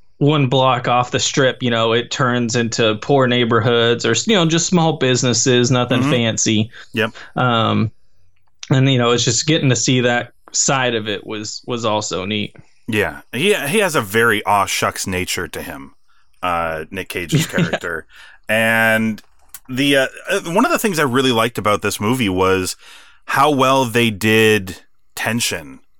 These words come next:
Speaker 2: I thought there were a lot of really
Speaker 1: Yeah, yeah.
Speaker 2: great tense moments in this movie where, um, uh, so spoilers in case you want to watch this movie and you haven't watched it.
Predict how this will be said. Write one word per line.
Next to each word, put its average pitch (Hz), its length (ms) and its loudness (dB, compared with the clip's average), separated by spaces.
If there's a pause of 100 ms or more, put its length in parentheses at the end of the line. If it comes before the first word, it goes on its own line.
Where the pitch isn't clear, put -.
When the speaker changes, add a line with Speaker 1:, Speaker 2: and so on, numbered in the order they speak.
(500)
Speaker 2:
I 107 200 2
thought 120 260 2
there 113 140 2
were 110 80 4
a 98 80 2
lot 101 280 2
of 92 280 -6
really 107 260 0
Speaker 1:
Yeah, 127 140 -2
yeah. 98 80 -14
Speaker 2:
great 101 500 -2 (100)
tense - 380 -4
moments 95 420 -2
in 90 120 -6
this 85 180 -6
movie 87 480 -6 (420)
where, 92 640 0
um, 90 500 -2 (840)
uh, 87 480 -2 (640)
so 123 400 0
spoilers 143 560 2
in 120 100 0
case 120 220 0
you 113 80 0
want 107 300 2
to 107 80 0
watch 98 440 0
this 95 180 -6
movie 95 260 -4
and 90 80 -6
you 85 100 -8
haven't 107 300 -4
watched 82 280 -8
it. 87 160 -4